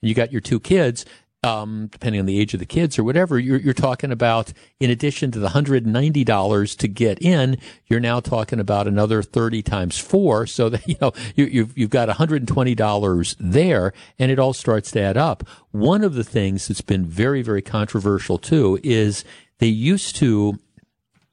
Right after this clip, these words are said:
they, they used to have a free airport shuttle.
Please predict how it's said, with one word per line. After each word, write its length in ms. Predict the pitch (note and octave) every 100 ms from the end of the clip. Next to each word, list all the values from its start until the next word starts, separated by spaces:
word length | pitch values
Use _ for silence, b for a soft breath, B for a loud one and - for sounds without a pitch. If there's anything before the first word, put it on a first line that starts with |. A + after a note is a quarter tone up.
| _ _ _
they, 180 | - A2+
they 80 | B2
used 400 | G#2+ A#2 F3+ -
to 140 | F3+ D3
have 580 | - G#2+ F#2+ F2+ F2+ -
a 120 | - F#2
free 600 | - - C3+ C#3+ D#3+ -
airport 560 | A2 A#2+ - G#2+ G3+ -
shuttle. 420 | - C#3+ A#2+